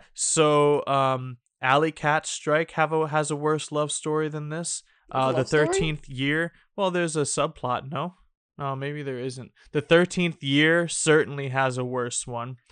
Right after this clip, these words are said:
Speaker 2: Okay,
Speaker 1: Um,
Speaker 2: fair.
Speaker 1: um, Luck of the Irish, definitely.
Speaker 2: There wasn't really a love story
Speaker 1: Um,
Speaker 2: there.
Speaker 1: Don't they kiss at the end?
Speaker 2: But it's not like a love story. It's not about their love. It's about him being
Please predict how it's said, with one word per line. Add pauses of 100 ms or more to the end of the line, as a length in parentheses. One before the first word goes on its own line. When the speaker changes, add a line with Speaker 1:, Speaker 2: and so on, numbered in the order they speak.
(320)
Speaker 2:
Okay,
Speaker 1:
Um, (680)
Speaker 2:
fair.
Speaker 1:
um, (920)
Luck
of
the
Irish, (340)
definitely. (320)
Speaker 2:
There
wasn't
really
a
love
story (340)
Speaker 1:
Um,
Speaker 2:
there. (1300)
Speaker 1:
Don't
they
kiss
at
the
end? (300)
Speaker 2:
But
it's
not
like
a
love
story. (920)
It's
not
about
their
love.
It's
about (260)
him
being